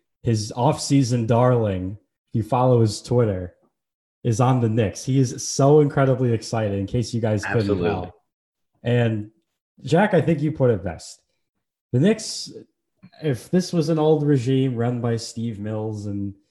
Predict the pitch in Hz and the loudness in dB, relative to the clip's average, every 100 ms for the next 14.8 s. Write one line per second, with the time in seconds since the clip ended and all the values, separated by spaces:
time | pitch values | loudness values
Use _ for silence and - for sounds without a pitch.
0 | _ _ _ _ _ 50 50 - 50 107 | _ _ _ _ _ -18 -16 -16 -18 -14
1 | - - - - 104 98 113 - 104 - | -12 -12 -12 -10 -8 -4 -6 -6 -12 -12
2 | - 104 98 117 107 95 92 _ 120 110 | -10 -10 -8 -6 -6 -6 -12 _ -10 -10
3 | - 113 107 107 110 - 104 110 104 104 | -8 -8 -8 -10 -12 -12 -10 -8 -6 -6
4 | 110 120 113 - 113 107 - 110 104 107 | -4 -4 -4 -4 -4 -4 -6 -8 -6 -6
5 | 104 101 104 - _ _ _ - - 127 | -4 -4 -6 -10 _ _ _ -12 -4 -4
6 | - 175 160 139 107 85 - _ 117 226 | 0 -2 0 0 -2 -4 -14 _ -6 -4
7 | 220 185 127 - 127 117 113 110 107 104 | -4 -6 -8 -6 -8 -6 -8 -6 -6 -6
8 | 110 - 98 104 95 98 101 95 104 160 | -8 -8 -10 -10 -8 -8 -8 -6 -4 -2
9 | 139 127 120 117 - 110 113 110 - 107 | 0 0 0 -2 -4 -4 -4 -6 -8 -8
10 | 110 107 104 _ _ _ _ - 107 113 | -6 -6 -8 _ _ _ _ -12 -8 -4
11 | 120 101 117 110 110 104 107 - - 107 | -6 -6 -6 -4 -6 -6 -10 -12 -12 -8
12 | 104 104 110 104 104 - 110 104 101 - | -6 -6 -8 -10 -10 -12 -6 -6 -6 -10
13 | _ _ _ _ - 104 107 107 104 95 | _ _ _ _ -8 -6 -6 -6 -4 -2
14 | 104 98 104 107 113 113 101 | -2 -2 -4 -4 -2 -4 -4